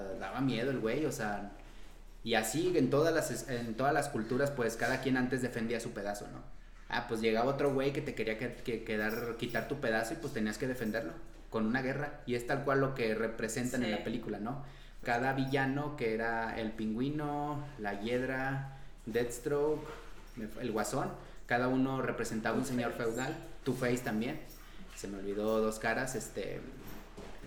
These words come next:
Speaker 1: y pues sí, era un señor feudal, se veía, tenía que ver imponente, o sea, el Pingüino así con su kimono bien perrón,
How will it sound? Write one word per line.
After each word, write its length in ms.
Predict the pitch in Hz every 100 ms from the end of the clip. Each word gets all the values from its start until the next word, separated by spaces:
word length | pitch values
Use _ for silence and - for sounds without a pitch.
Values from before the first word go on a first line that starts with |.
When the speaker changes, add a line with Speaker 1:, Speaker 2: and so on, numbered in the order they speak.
| - - -
Speaker 1:
y 80 | 123
pues 220 | 131 123
sí, 80 | 143
era 140 | 139
un 120 | 139
señor 280 | 139 143 147
feudal, 580 | 156 156 156 151 151 156
se 160 | - 123
veía, 220 | 110 110
tenía 460 | 110 110 117 139
que 120 | 139 120
ver 120 | 117
imponente, 600 | 127 123 107 104 127 147
o 60 |
sea, 100 | 117
el 80 | 110
Pingüino 480 | - 104 101 95 110
así 180 | 107 104
con 160 | -
su 120 | 208 202
kimono 360 | 196 190 -
bien 160 | 107 107
perrón, 400 | 113 - 98